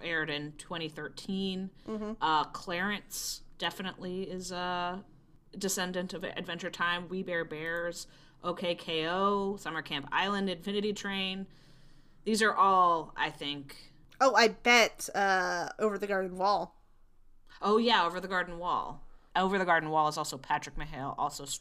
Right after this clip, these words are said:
Speaker 1: direct from Adventure Time. Uh, they're just,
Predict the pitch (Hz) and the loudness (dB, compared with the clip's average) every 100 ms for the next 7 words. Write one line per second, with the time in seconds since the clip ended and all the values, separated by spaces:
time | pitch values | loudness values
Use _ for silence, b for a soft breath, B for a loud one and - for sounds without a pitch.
0 | - - 156 131 - 143 139 147 - - | -12 -8 -4 -4 -6 -10 -8 -10 -12 -16
1 | 123 135 143 160 143 139 135 143 b b | -14 -12 -14 -12 -8 -8 -8 -12 b b
2 | b b b b b 196 202 - - 190 | b b b b b 10 10 8 -2 -2
3 | 190 185 | 0 -2